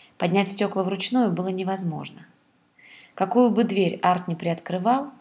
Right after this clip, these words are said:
Счастливчик тут же пытался просунуть в щель свою морду. Снаружи было двадцать градусов, а внутри за сорок. Арт с тяжёлым сердцем смотрел, как Счастливчик плюхнулся на траву перед автомобилем.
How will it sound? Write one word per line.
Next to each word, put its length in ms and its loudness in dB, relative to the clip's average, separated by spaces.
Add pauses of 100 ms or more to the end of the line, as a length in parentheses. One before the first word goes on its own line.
(460)
Счастливчик 640 -4
тут 240 0
же 80 0
пытался 460 0
просунуть 520 -2
в 60 -8
щель 240 0
свою 340 0
морду. 400 -4 (1160)
Снаружи 420 4
было 200 4
двадцать 420 2
градусов, 520 -4 (440)
а 100 -2
внутри 560 -2
за 160 -4
сорок. 520 -10 (1120)
Арт 240 2
с 80 -12
тяжёлым 400 2
сердцем 500 -2
смотрел, 600 -4 (420)
как 180 -6
Счастливчик 640 -2
плюхнулся 480 -6
на 100 -8
траву 320 -4
перед 260 -6
автомобилем. 640 -10